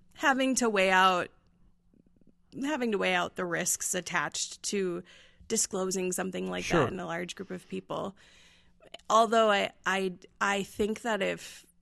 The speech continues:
Speaker 1: church leaders were more forthcoming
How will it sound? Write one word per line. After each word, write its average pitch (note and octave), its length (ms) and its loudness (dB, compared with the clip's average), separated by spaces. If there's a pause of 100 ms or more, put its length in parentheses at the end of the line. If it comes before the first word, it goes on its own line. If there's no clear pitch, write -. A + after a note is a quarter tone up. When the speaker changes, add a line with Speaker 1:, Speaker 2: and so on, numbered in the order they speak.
(160)
Speaker 1:
church G#3+ 320 0
leaders G#3 500 -2
were F#3+ 600 -2
more G3 800 0 (540)
forthcoming A#3+ 800 -4